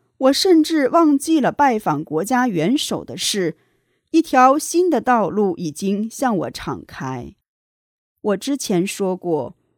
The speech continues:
东方三贤士的故事从根本上讲就是耶稣的故事，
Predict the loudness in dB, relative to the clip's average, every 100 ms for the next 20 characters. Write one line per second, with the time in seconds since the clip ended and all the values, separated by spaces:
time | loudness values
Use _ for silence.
0 | _ _ 0 2 4 6 4 6 4 4
1 | 2 0 0 -2 0 -2 -2 -4 -4 -4
2 | -4 -4 -2 -4 0 2 2 2 -2 -2
3 | 0 2 2 0 -2 -2 -4 -2 -2 -2
4 | -4 -2 -2 -2 -4 -2 -2 -4 -6 -6
5 | -6 -6 -6